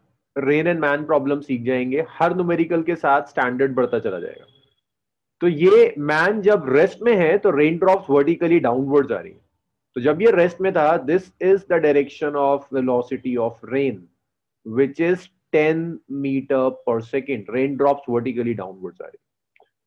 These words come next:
अब जब ये हॉरिजॉन्टली चलना शुरू करता है, this is velocity of man,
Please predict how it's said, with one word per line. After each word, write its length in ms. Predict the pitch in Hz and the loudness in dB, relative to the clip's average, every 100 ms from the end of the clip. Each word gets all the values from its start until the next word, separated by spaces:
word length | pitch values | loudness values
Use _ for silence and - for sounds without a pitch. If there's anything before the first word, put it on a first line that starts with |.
| _ - | _ -6
अब 160 | 139 | 0
जब 180 | 180 190 | 2 2
ये 60 | 247 196 | 2 4
हॉरिजॉन्टली 640 | 156 147 139 160 170 226 240 | 4 2 2 0 0 -4 0
चलना 320 | 170 175 214 | 2 2 2
शुरू 220 | 208 190 | 0 -2
करता 280 | 175 135 113 | 0 -2 -2
है, 140 | 104 - _ _ _ _ _ - | -6 -8 _ _ _ _ _ -6
this 240 | 147 175 | -2 2
is 80 | 190 160 | 2 2
velocity 480 | 127 110 110 104 | 2 0 -4 -8
of 100 | 95 - | -8 -8
man, 120 | 95 | -12